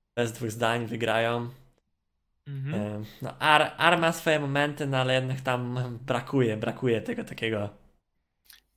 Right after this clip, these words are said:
Speaker 2: Myślę, że na,
Speaker 1: Tam takiej
Speaker 2: na
Speaker 1: docinki brakuje. No i też, y, mida przez pierwsze dwadzieścia minut, no ale to swoją drogą.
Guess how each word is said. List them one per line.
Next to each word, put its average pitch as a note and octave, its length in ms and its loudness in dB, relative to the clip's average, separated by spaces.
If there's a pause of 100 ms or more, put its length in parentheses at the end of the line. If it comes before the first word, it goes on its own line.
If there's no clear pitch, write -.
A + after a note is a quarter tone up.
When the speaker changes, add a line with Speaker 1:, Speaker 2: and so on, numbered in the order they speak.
(300)
Speaker 2:
Myślę, F3+ 360 -4
że E3 140 0
na, D#3 160 -2
Speaker 1:
Tam D#3 180 6
takiej F3 200 2
Speaker 2:
na C#3+ 60 2
Speaker 1:
docinki D#3+ 540 4
brakuje. A2 600 -2
No C3 140 -2
i D3 340 -2 (340)
też, C#3+ 260 0
y, C3 460 0 (360)
mida C3 340 2
przez - 200 -4
pierwsze A2+ 340 -2
dwadzieścia A2 560 -2
minut, C#3+ 320 -4
no B2+ 80 -4
ale A#2+ 140 -4
to - 100 -14
swoją A2+ 320 -4
drogą. A2 240 -2